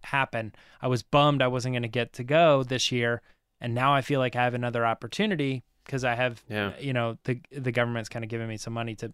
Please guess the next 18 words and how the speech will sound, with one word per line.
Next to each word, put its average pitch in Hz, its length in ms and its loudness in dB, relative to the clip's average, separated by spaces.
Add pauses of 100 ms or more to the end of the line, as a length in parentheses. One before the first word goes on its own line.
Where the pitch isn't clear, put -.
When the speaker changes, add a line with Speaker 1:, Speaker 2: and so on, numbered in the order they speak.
Speaker 1:
maybe 117 300 -6
make 110 220 -10
something 113 300 -10
happen. 107 400 -10
So 113 280 -10 (560)
I 143 60 -4
wonder 240 160 0
how 240 80 0
many 233 160 -2
people 226 280 -4
are 202 80 0
doing 214 180 0
that 139 220 -4
specifically 143 880 -2
for 123 440 -2
celebration. 113 720 -2
Speaker 2:
Uh, - 320 -10
also, 202 540 6